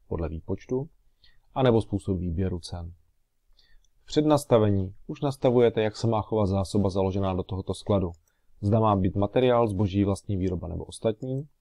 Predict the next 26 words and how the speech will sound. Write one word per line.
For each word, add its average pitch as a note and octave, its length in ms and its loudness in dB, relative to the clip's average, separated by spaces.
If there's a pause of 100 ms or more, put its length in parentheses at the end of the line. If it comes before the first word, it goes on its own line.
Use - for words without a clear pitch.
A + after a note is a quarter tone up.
(400)
Samozřejmě F#2+ 380 -2
dá E2+ 140 -4
se - 140 -6
kdykoliv F#2+ 380 -2
na F#2 100 -4
kartě F2+ 320 -6
změnit. F2+ 360 -4 (1160)
V G2+ 60 -2
jaké B2+ 320 4
má A2 200 0
být G2+ 140 2
výši G2 380 -2
sazby F#2 340 -4
D F2+ 160 -2
P E2 140 -8
H. G2+ 440 -4 (1200)
A C#3+ 80 4
zda C3 120 4
má B2+ 140 4
mít B2+ 120 0
přednastavený G#2 600 -4
nějaký F#2+ 340 -6
minimální, F#2 460 -4
případně F#2+ 420 -12
maximální F2+ 640 -10
limit. F#2 260 -4